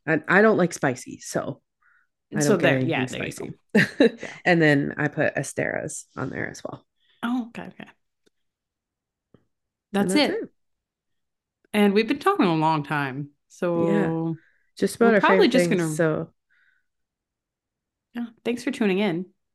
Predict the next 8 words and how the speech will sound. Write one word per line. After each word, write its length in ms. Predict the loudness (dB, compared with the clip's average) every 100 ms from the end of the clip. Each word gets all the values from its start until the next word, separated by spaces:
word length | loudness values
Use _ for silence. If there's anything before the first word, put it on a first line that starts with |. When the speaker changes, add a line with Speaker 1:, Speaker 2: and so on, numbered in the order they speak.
| _ _ -10
Speaker 1:
Yeah. 240 | -8 -6 -6 2
Speaker 2:
Also, 640 | 2 4 2 2 0 -4
if 200 | -2 -2
you 60 | -2
have 80 | 0
any 140 | 0
recommendations 1000 | 0 0 0 0 -2 -4 -6 -4 -6 -6 -2
on 840 | 0 2 0 0 0 -2 -4